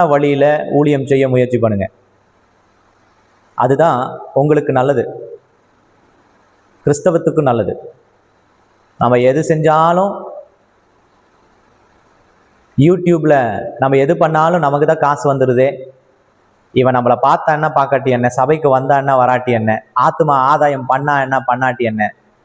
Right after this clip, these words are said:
நமக்கு தான் YouTube-ல இருந்து லட்சக்கணக்குல வந்துருமே, நமக்கு தான் பேக்-, பேக்கப் இருக்கே, சம்பாத்தியம் இருக்கே.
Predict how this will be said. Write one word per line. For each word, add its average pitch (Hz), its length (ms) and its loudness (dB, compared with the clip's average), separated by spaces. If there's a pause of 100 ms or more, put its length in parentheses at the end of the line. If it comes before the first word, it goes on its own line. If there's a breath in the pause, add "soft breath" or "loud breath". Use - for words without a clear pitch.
(1200)
நமக்கு 147 260 0
தான் 160 120 0
YouTube-ல 156 420 2
இருந்து 151 180 0 (180)
லட்சக்கணக்குல 139 540 0
வந்துருமே, 127 380 0 (1080)
நமக்கு 135 220 0 (100)
தான் 139 140 2 (220)
பேக்-, 143 300 0 (160)
பேக்கப் 143 400 0
இருக்கே, 123 260 0 (160)
சம்பாத்தியம் 139 500 0
இருக்கே. 120 240 0